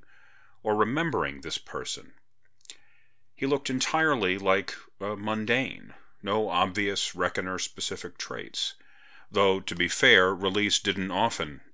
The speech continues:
encumber themselves with a lot of jewelry, costumes, or flair.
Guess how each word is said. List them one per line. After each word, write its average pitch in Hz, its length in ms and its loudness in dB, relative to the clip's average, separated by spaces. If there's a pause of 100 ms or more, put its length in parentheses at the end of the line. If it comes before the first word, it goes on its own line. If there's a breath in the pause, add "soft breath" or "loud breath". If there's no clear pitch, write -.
encumber 90 380 -4
themselves 76 580 -4
with 82 100 -6
a 87 60 -4
lot 82 180 -2
of 78 100 -8
jewelry, 78 600 -4
costumes, - 800 -8
or 73 140 -10
flair. - 640 -6